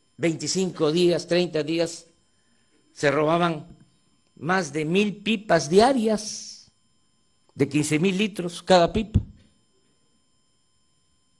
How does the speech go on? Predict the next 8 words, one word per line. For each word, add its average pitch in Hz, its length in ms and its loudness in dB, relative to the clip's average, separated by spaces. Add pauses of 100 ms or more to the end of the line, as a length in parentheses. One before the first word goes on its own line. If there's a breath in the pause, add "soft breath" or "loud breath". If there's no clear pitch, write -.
(640)
¿Cómo 196 320 4
distribuyen 180 800 -4 (2500)
toda 175 160 6
esa 160 300 2
gasolina 147 600 -2
robada? 156 540 0 (2250)
Pues - 520 -4 (680)
había 165 680 4